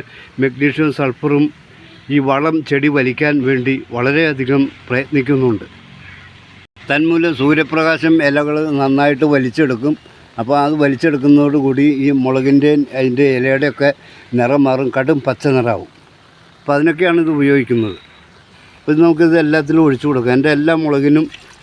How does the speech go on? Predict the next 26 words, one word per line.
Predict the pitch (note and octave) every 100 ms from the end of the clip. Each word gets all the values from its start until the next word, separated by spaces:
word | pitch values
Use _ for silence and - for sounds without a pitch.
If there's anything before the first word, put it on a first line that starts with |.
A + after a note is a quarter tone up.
| - _ - B2
വളരെ | C3+ C#3 D#3+ D#3
നല്ല | C#3+ D3+ D#3+
രീതിയിൽ | D3+ C#3 C#3 C#3+
വിളവുണ്ടാകുന്നുണ്ട്. | C3+ B2 C#3+ C3+ B2 A#2+ B2+ A2+ B2+ - - - - - A#2+
സാധാരണ | B2 C#3+ C#3+ D#3
പച്ചമുളകൊക്കെ | D3 C#3+ D3 D3 C#3+ - D3
ആൾക്കാർക്ക് | C3+ A#2 C3 A#2+ C3+
ഉണ്ടാകുന്നില്ല. | A#2+ A#2+ C3 C3+ A#2 B2 - - - - - -
അപ്പോൾ | A2+
അവർ | B2 B2+ C3
പല | C3 C3+
പ്രശ്നങ്ങളും | C3 B2 C#3+ C#3+ C#3+
അത് | C3+ C3
പറയാറുണ്ട്. | A#2+ B2+ C3+ B2+ A#2+ - - - - _ - - - - -
അപ്പോൾ | A#2+ C#3 - - E3+
ഇതിൻ്റെ, | D3 C#3+ E3
ഇതൊക്കെ | D3 D#3 D#3+ D#3+
കഴിഞ്ഞിട്ട് | D3+ D3 D3+
ഇത് | D3
ഇവിടെ | D3 E3
ഒരെണ്ണം | D#3 D3+ C#3+
നിൽപ്പുണ്ട്, | B2+ C#3 C3 C3
കണ്ടോ, | G#2+ G#2 - - _ C3+
നിറയെ | C#3 D3 D#3+ F3 D#3+
മുളക് | D3 D#3 C#3+
ഉണ്ടാകുന്നതുണ്ട്, | C3+ C#3+ C#3+ C#3 A2+